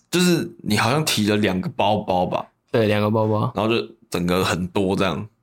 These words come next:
Speaker 2: 嗯。
Speaker 1: 然后就一路这样盯着，然后盯到下车到出台中火车站。
Speaker 2: 没错。
Speaker 1: 我想说，干，太屌了吧，你怎么走都不会酸吗？像，像我啦，因为我知道我女朋友不拿东西，所以我，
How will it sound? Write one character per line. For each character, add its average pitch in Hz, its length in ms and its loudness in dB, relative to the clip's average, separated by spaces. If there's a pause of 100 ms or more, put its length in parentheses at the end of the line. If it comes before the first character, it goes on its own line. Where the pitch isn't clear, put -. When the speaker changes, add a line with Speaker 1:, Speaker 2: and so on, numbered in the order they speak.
Speaker 2:
嗯。 123 100 0
Speaker 1:
然 113 80 2
后 117 80 2
就 120 120 2
一 127 160 0
路 131 180 2
这 113 100 0
样 117 180 0
盯 107 220 0
着， 92 180 2
然 95 120 2
后 80 180 -2
盯 104 220 0
到 101 260 2
下 92 360 0
车 90 200 -2
到 92 220 -2
出 95 220 -4
台 - 160 -2
中 87 160 -4
火 90 120 -2
车 135 80 0
站。 190 140 0
Speaker 2:
没 147 60 2
错。 - 120 -6 (520)
Speaker 1:
我 104 80 -2
想 113 80 -2
说， 117 120 -2 (380)
干， 131 220 0
太 175 160 0
屌 90 420 0
了 85 60 -2
吧， 90 200 0 (380)
你 143 140 -2
怎 139 100 0
么 - 140 -4
走 113 220 2
都 131 60 2
不 120 120 2
会 120 100 2
酸 98 340 2
吗？ 92 200 0
像， - 340 0
像 151 300 0
我 78 240 2
啦， 90 200 0
因 151 80 0
为 160 80 2
我 98 200 0
知 113 180 -2
道 120 80 4
我 110 100 2
女 101 120 2
朋 95 100 2
友 95 60 2
不 98 140 0
拿 78 180 0
东 78 180 -4
西， - 320 -8
所 123 240 0
以 117 120 2
我， 80 220 0